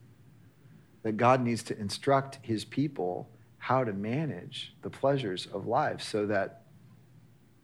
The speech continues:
it doesn't destroy them. And if you back her up at our society and think about what's going on right now, i-, i-, isn't the, the entertainment, the pleasure, and the good foods and the taste that, that people are trying to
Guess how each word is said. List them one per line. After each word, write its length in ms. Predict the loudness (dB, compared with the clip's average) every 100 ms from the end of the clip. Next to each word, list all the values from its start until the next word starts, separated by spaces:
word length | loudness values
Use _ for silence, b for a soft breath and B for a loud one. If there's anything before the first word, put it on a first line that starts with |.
| -20 -20 -20 -20 -20 -20 -4 0
it 100 | 6
doesn't 380 | 6 6 2
destroy 520 | 0 0 2 6 6 6
them. 240 | 0 -10 -18 -20 b b b b b -20 -6
And 80 | -2
if 140 | 4
you 60 | 12
back 260 | 12 12
her 100 | 12
up 220 | 10 10
at 60 | 10
our 100 | 10
society 560 | 8 10 12 12 12 8
and 100 | 6
think 160 | 8
about 220 | 10 10
what's 160 | 10 6
going 260 | 6 8 12
on 200 | 12 12
right 200 | 8 6
now, 360 | 6 6 4 B B 2
i-, 60 |
i-, 20 | 6
isn't 540 | 10 10 10 8 8 10
the, 240 | 10 10 8
the 240 | 8 8 8
entertainment, 640 | 6 6 6 6 6 4
the 60 | 0
pleasure, 420 | 8 10 10 8
and 140 | 6
the 80 | 6
good 440 | 8 8 8 -2
foods 380 | 6 8 8 4
and 140 | 2 0
the 40 |
taste 400 | 6 6 6 2 B B B 2
that, 140 | 6
that 140 | 6
people 320 | 6 8 10 10
are 120 | 10
trying 240 | 8 8
to 180 | 8 2